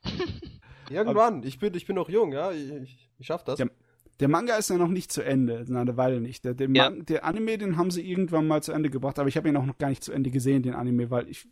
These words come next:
Speaker 3: war nicht so begeistert von dem.
Speaker 2: Gut.
Speaker 1: Ja, wie gesagt, der hat mir gut gefallen, halt diese Familie, so ein bisschen, hm.
Speaker 2: So, Männers,
Speaker 1: Ah, ja.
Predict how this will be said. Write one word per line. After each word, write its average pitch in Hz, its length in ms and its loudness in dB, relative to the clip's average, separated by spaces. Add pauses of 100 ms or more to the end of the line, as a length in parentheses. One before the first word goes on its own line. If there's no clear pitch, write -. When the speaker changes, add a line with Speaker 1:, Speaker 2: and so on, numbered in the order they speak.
(100)
Speaker 3:
war 135 220 2
nicht 135 140 0
so 143 140 -2
begeistert 135 460 -6
von 131 100 -6
dem. 135 160 -2 (1500)
Speaker 2:
Gut. 143 220 -4
Speaker 1:
Ja, 117 100 -4
wie 127 100 -4
gesagt, 117 260 -4
der 147 80 4
hat - 60 -20
mir 170 80 -8
gut 147 140 -8
gefallen, 127 380 -2
halt 120 360 -4
diese - 180 -6
Familie, 127 840 0
so - 120 -8
ein - 40 -12
bisschen, 107 440 -6 (220)
hm. 104 180 -16 (960)
Speaker 2:
So, 220 120 12
Männers, 123 360 2
Speaker 1:
Ah, - 20 -2
ja. - 260 2